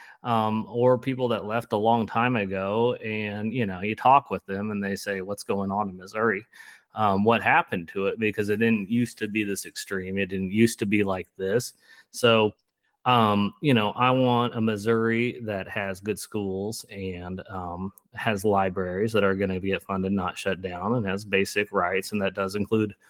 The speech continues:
reproductive rights. And, um, uh, basically to go back to more of a Missouri, um,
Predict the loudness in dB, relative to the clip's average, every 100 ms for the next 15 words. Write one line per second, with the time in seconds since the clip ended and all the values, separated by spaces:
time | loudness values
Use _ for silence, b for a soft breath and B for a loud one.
0 | b b _ 4 4 4 4 4 2 0
1 | 0 0 2 0 0 0 0 -4 B B
2 | B 0 4 6 4 2 -4 -10 -6 -6
3 | -6 -14 _ -20 -18 0 4 4 4 2
4 | 4 2 2 2 4 6 6 4 2 0
5 | -2 -6 -8 -4 -2 -4 -4 0 2 2
6 | 0 -4 -4 -4 -4 -4 -4 -8 -10 -14
7 | -12 -14 -14 -16